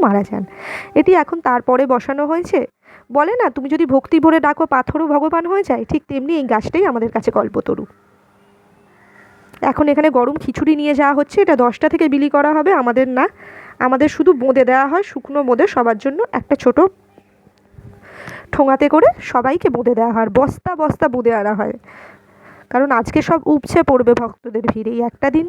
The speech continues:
খুবই ভিড় হয় এখানে। এখানে সমস্ত প্রোগ্রাম, এটা পুরো দু তারিখ অবধি চলবে শিডিউল। হুম, নাটক হয়, গান হয়, আবৃত্তি হয়, পাঠ করা হয় বাবার সমস্ত জিনিস। এই যে এইটি কল্পতরু গাছ, এখানে সবাই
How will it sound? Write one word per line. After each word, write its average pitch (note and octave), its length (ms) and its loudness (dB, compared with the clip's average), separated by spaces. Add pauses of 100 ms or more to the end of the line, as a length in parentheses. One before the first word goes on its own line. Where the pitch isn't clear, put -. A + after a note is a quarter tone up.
(100)
খুবই E4+ 320 6
ভিড় A3+ 200 -4
হয় G3+ 160 -6
এখানে। G#3 240 -8 (440)
এখানে E4 200 -2 (120)
সমস্ত D4 280 0 (120)
প্রোগ্রাম, C4+ 320 0 (420)
এটা D4+ 180 0
পুরো D#4+ 220 2
দু C#4+ 60 0 (100)
তারিখ C#4+ 280 2
অবধি C#4+ 180 2 (100)
চলবে C4 260 4 (100)
শিডিউল। B3+ 340 0 (500)
হুম, G#4 200 -2 (380)
নাটক C#4 400 2
হয়, B3 180 2 (120)
গান B3+ 240 0 (120)
হয়, A#3 240 -2 (120)
আবৃত্তি A#3 440 -8
হয়, A3+ 180 -2 (560)
পাঠ C4+ 220 -2 (120)
করা A#3+ 260 2
হয় A3+ 240 0
বাবার A3 260 -2 (380)
সমস্ত A3 320 -2
জিনিস। G#3+ 260 -4 (540)
এই A#3+ 140 4
যে - 80 -4 (1080)
এইটি A3 160 -6 (100)
কল্পতরু A3+ 520 -2
গাছ, C#4+ 120 0 (100)
এখানে B3 160 0 (100)
সবাই A#3+ 220 0